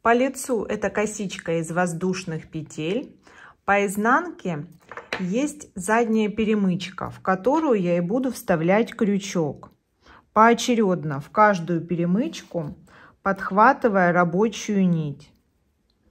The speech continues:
Первая петля, вторая, третья и так далее. Поочередно набираю сорок две петли.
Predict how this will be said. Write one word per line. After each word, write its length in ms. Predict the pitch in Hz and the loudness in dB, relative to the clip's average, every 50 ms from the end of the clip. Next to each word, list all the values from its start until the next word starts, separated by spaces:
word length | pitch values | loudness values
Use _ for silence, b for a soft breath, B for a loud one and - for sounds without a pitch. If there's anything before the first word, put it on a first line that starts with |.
| _ _ _ _ _ _ _ _ _ _ _ _ _ _ _ _ _ _ - | _ _ _ _ _ _ _ _ _ _ _ _ _ _ _ _ _ _ -6
Первая 500 | - 196 190 185 170 175 175 196 214 240 | -2 2 2 2 2 0 0 0 0 0
петля, 720 | 233 - 269 269 - - 262 269 277 277 285 294 302 302 - _ _ _ _ _ _ _ _ _ _ _ _ _ _ _ _ _ _ _ _ _ _ _ _ _ _ _ _ _ _ _ _ _ _ _ _ _ _ _ _ _ _ _ _ _ _ _ _ _ _ _ _ _ _ | -2 -4 -8 -8 -6 -2 0 4 4 4 4 2 0 -8 -18 _ _ _ _ _ _ _ _ _ _ _ _ _ _ _ _ _ _ _ _ _ _ _ _ _ _ _ _ _ _ _ _ _ _ _ _ _ _ _ _ _ _ _ _ _ _ _ _ _ _ _ _ _ _
вторая, 1080 | _ - - - - 185 185 180 170 170 160 151 147 151 160 180 202 247 269 285 294 294 _ - _ _ _ _ _ _ _ _ _ _ _ _ _ _ _ _ _ _ _ _ _ _ _ _ _ _ _ _ _ _ _ _ _ _ _ _ _ _ _ _ _ _ _ _ _ _ _ _ _ _ _ _ _ _ _ _ _ _ _ _ _ _ _ | _ -20 -14 -6 -2 -2 0 0 0 -2 -2 -2 -2 -2 -2 -2 -2 -2 -4 -4 -6 -12 _ -20 _ _ _ _ _ _ _ _ _ _ _ _ _ _ _ _ _ _ _ _ _ _ _ _ _ _ _ _ _ _ _ _ _ _ _ _ _ _ _ _ _ _ _ _ _ _ _ _ _ _ _ _ _ _ _ _ _ _ _ _ _ _ _
третья 640 | - 196 190 190 208 247 294 294 - 233 196 170 | -2 0 2 2 2 2 0 -2 -2 -2 -2 -2
и 240 | 147 - - - 180 | -2 -4 -6 -10 -8
так 440 | 180 - 202 214 254 254 226 202 180 | -4 0 2 4 4 4 2 -2 0
далее. 600 | 170 175 165 160 151 147 143 147 139 139 - - B B B B B B B B B | 2 2 2 2 0 0 -4 -6 -6 -8 -10 -14 B B B B B B B B B
Поочередно 720 | B 190 202 202 202 - 240 233 247 240 208 196 190 180 | B -2 -2 0 0 0 2 6 6 6 6 4 2 2
набираю 680 | 180 180 180 175 175 180 175 196 233 285 302 269 214 | 2 2 2 2 2 2 4 6 6 6 6 6 4
сорок 680 | 190 - - - 202 202 233 269 269 247 208 180 170 156 | 2 -2 -6 -2 0 4 4 4 4 4 2 0 -2 -4
две 300 | 151 165 156 170 202 233 | -4 -4 -2 0 -2 -2
петли. 600 | 233 - 220 208 214 - - 156 147 147 143 135 | -2 -2 -4 -4 -4 -6 -6 -4 -4 -4 -4 -4